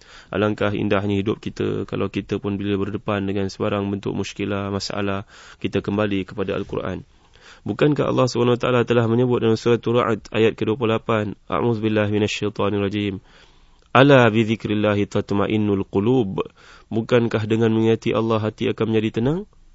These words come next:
Kita sering tercari-cari cara untuk kita bergembira pada hari ini.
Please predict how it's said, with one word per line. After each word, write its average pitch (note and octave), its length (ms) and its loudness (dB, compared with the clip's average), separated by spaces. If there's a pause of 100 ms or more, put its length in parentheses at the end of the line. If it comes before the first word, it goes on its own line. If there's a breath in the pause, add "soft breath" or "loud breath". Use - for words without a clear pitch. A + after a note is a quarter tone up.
(720 soft breath)
Kita - 400 0
sering D#3+ 320 2
tercari-cari A2 880 0 (560 soft breath)
cara A2+ 560 4 (160)
untuk - 320 -2
kita A2 240 -4
bergembira G#2+ 560 0
pada G2 240 -4
hari F#2+ 240 -4
ini. F2+ 140 -4